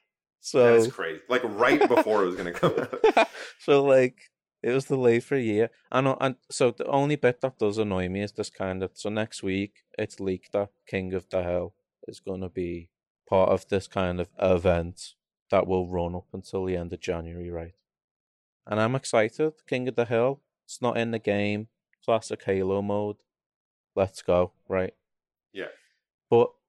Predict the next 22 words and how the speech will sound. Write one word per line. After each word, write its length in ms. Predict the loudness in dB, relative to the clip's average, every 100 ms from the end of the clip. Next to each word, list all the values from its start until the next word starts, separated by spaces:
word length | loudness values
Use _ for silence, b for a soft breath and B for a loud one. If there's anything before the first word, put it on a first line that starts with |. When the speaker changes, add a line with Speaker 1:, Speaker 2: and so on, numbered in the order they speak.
| _ _
Speaker 1:
this 200 | 0 0
is 120 | -4
the 120 | -4 -2
pu-, 240 | 0 -2 2
this 200 | 0 0
is 100 | 0
where 180 | 4 6
I 100 | 4
agree 320 | 4 0 -2
with 180 | -2 -2
you, 120 | 0
where 180 | 2 0
I'm 160 | -2
like, 380 | -2 -2 -4 _ _ _ _
"What? 280 | 0 0 0 _ 0
All 80 | 2
right, 200 | 2 -2
you 160 | -6
guys 300 | 2 4 4
had 220 | 4 2
that 160 | 0 0
ready 460 | 0 -2 -6 -12